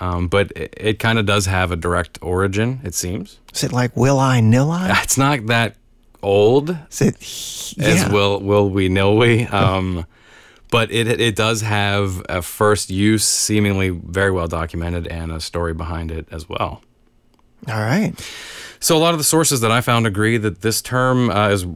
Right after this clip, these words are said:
Speaker 1: pretty much, is, no, <laughs> not pretty much, uh, is attributed to cartoonist Billy DeBeck. Uh,
Speaker 2: Illy DeBeck.
Speaker 1: Billy DeBeck.
Speaker 2: Oh, Billy.
Speaker 1: Who was a cartoonist, uh, around the ni-,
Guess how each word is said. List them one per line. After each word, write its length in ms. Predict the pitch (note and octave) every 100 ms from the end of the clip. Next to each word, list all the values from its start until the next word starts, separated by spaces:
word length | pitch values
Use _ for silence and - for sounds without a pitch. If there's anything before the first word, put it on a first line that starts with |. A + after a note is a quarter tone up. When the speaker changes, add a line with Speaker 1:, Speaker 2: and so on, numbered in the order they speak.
| -
Speaker 1:
pretty 180 | - A2+
much, 400 | A2 G#2 - - - - - _ - - C#2+ -
is, 440 | F2+ E2+ D2+ -
no, 220 | E2+ D2+ - -
<laughs> 160 | - G2
not 160 | E2 -
pretty 160 | F2+ D#2+
much, 320 | E2 D#2+ -
uh, 140 | G2+ G2
is 100 | G#2+
attributed 380 | G#2 C#3 B2 A#2 G#2+
to 100 | G#2
cartoonist 760 | A#2 G2+ - A#2 A2+ - - - - F#2+
Billy 480 | G#2+ A#2+ B2 A#2 G2
DeBeck. 600 | G2 F#2 E2+ G#2+ - - _ _ _ _ _ _ _ _ _ _ -
Uh, 280 | F2 E2+ E2
Speaker 2:
Illy 380 | D3 F3+ D#3 G2+
DeBeck. 460 | - A#2 A#2 F#2+ G#2+
Speaker 1:
Billy 380 | A#2 A#2 F#2+ E2
DeBeck. 360 | E2 D#2 D2+ F#2
Speaker 2:
Oh, 120 | A2
Billy. 460 | A#2+ C3 G#2+ G2+ - _ _ _ - -
Speaker 1:
Who 180 | - A#2+
was 160 | A#2 A2+
a 40 |
cartoonist, 680 | A2 C#3 D#3 C3 A#2+ - - -
uh, 280 | G#2 G2+ F#2
around 340 | G2 G2+ G2+
the 80 | F#2+
ni-, 300 | F#2+ G2